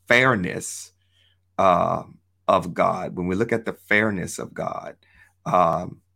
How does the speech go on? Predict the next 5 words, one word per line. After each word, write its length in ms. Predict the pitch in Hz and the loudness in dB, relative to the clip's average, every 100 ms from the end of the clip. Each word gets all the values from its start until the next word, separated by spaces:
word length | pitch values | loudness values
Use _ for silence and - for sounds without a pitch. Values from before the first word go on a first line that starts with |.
| - - - | -16 -16 -12
there 360 | 185 113 113 - | -2 2 2 4
are 480 | 107 101 101 98 - _ _ _ | 4 6 4 0 -8 _ _ _
some 400 | - 139 139 135 | -2 2 2 0
people 640 | 123 107 - 98 98 107 _ _ _ _ _ _ | -2 -2 0 -2 -2 -4 _ _ _ _ _ _
who 480 | - 120 110 104 | 0 4 4 0